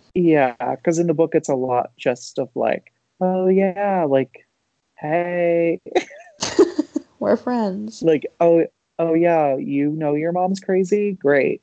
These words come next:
Speaker 1: let's be friends."
Speaker 2: <laughs>
Speaker 1: Oh, have you seen the trailer for Legendary?
Speaker 2: No.
Speaker 1: It's that show, um,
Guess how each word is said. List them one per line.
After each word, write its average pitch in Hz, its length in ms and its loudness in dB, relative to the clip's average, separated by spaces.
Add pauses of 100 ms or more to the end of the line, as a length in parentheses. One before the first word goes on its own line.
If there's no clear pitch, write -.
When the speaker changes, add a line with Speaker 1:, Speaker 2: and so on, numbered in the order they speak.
Speaker 1:
let's 156 200 0
be 180 120 0
friends." 156 720 -6 (100)
Speaker 2:
<laughs> - 1300 -8 (460)
Speaker 1:
Oh, 185 260 4
have 139 260 -2
you 147 240 4
seen 147 400 -6 (460)
the 143 80 0
trailer 147 580 0
for 131 380 0
Legendary? 170 760 -2 (460)
Speaker 2:
No. 202 340 -12 (1000)
Speaker 1:
It's 160 320 0 (140)
that 139 420 0
show, 170 840 0 (220)
um, 127 640 -4